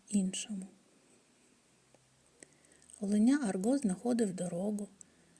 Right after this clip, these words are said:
совеня Тім давав поради, а зайчисько Біллі завжди піднімав настрій смішними історіями. Коли вони досягли вершини гори, Ліра підняла руки до неба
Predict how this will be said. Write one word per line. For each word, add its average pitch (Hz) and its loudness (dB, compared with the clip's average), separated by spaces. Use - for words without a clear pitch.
совеня 233 2
Тім 247 6
давав 214 0
поради, 175 -6
а 202 -4
зайчисько 185 0
Біллі 214 -2
завжди 196 -2
піднімав 214 2
настрій 185 -6
смішними 202 -4
історіями. - -6
Коли 262 2
вони 247 10
досягли 190 2
вершини 175 -6
гори, 175 -4
Ліра 262 2
підняла 180 -2
руки 226 -4
до 190 -2
неба 180 -4